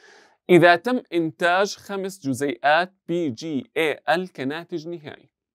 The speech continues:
حلو. فإن عدد دورات حلقة كالفن. هلا ال بي جي اي ال الواحد، هي الواحد كم دورة؟ طلع باختصار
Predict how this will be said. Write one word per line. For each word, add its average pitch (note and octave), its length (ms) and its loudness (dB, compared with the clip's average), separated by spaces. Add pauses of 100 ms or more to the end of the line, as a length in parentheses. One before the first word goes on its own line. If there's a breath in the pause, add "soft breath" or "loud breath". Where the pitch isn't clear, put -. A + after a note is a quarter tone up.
(300)
حلو. C3 260 -6 (840)
فإن D#3+ 260 2
عدد E3 400 2
دورات D3 420 -2
حلقة F3+ 360 -12
كالفن. A#2+ 520 -14 (880 soft breath)
هلا D3+ 440 0 (180)
ال C#3 100 0
بي G#3+ 180 0
جي A#3 300 -4
اي E3 220 -2
ال G3 160 0
الواحد، C3+ 560 -2 (1400)
هي B2 160 -10 (320)
الواحد C#3 480 -2
كم F#3+ 240 -8
دورة؟ A#2 380 -4 (520)
طلع - 240 -6 (180)
باختصار - 520 -16